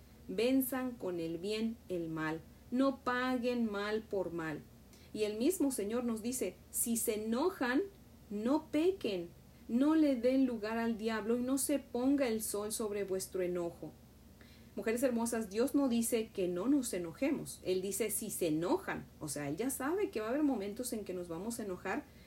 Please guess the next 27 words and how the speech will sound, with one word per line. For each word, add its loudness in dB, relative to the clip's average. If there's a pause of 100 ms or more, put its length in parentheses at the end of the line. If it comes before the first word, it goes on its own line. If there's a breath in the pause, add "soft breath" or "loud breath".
(140)
pero 2
Dios -2
está 0
a 2
la 2
expectativa -2
que -2
sea -4
un 2
enojo -2 (280 loud breath)
por 2
motivos, -2 (260 loud breath)
eh, 0 (920)
que 4
de 8
verdad 2
ameritan 0
nuestro -2
enojo. -4
No -4
por -4
cada -2
bobada -2
nos -6
vamos -6
a -4
enojar, -4